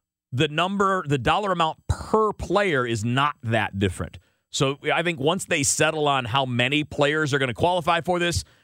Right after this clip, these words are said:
that other number should settle itself. It's not that far apart. Anyway, that's kind of the main thing that's reported today. And by the way, they're gonna meet tomorrow.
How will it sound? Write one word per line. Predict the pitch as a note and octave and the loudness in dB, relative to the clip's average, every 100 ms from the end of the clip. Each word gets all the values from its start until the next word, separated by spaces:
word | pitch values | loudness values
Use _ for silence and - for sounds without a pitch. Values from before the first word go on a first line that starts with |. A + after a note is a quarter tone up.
| - | 0
that | C3 | 2
other | C#3+ D3+ | 4 2
number | C#3+ C#3+ C3+ | 0 0 0
should | - A#2 | -2 -2
settle | - A#2+ A2+ | 2 2 0
itself. | G#2+ A#2 G#2 | 0 0 0
It's | F#2+ - | -2 -2
not | A#2 A2+ | 0 2
that | G#2+ - | 0 0
far | G2 E2+ | -2 -2
apart. | E2+ E2 - _ _ _ _ _ _ _ _ _ _ _ _ _ _ _ _ _ _ | -6 -8 -12 _ _ _ _ _ _ _ _ _ _ _ _ _ _ _ _ _ _
Anyway, | D#3 E3 D3+ C3+ | 0 2 2 2
that's | F3 - - - G#3+ | 2 0 -10 -14 -4
kind | E3 E3 | 0 2
of | |
the | C#3+ | 2
main | C#3+ D3 | 0 0
thing | B2+ C#3 | 0 0
that's | C3+ - | 0 0
reported | A2 C#3 C3 | 0 0 0
today. | B2+ C#3 D#3 | 0 2 2
And | E3+ D3 | -2 0
by | - G#3 | -2 -2
the | C4 | -2
way, | - - - _ _ _ _ _ _ _ _ _ _ | -2 -4 -8 _ _ _ _ _ _ _ _ _ _
they're | - G2+ | -4 -2
gonna | G2 G2 | 0 0
meet | A2+ - | -2 0
tomorrow. | D3+ C#3 G#2+ | -2 -2 -6